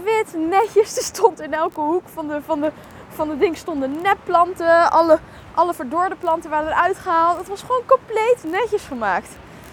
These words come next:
En hij woonde daar dus nog steeds. En er stond ook een bord met, eh, parkeren, drie euro per dag. Dus hij heeft zelfs, eh, zijn business gestart. Ehm,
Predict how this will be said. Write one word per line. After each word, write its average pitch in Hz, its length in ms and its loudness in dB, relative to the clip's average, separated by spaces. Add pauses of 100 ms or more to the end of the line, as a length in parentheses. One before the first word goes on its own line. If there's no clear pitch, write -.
(140)
En 381 160 2
hij 277 240 2
woonde 320 280 0
daar 214 220 0
dus 214 160 -10
nog 214 140 -14
steeds. 208 320 -6
En 285 80 -8
er 311 60 -10
stond 392 280 -4
ook 320 120 -4
een 247 120 0
bord 392 340 2 (380)
met, 311 260 0
eh, 320 100 4 (120)
parkeren, 370 600 0
drie 339 240 -2
euro 320 180 2
per 277 160 -4
dag. 339 280 4
Dus 320 140 -8
hij 302 180 2
heeft 302 160 -2
zelfs, 302 380 -2
eh, 240 200 0
zijn 208 180 -12
business 359 340 -6
gestart. 330 460 -2 (720)
Ehm, 262 320 0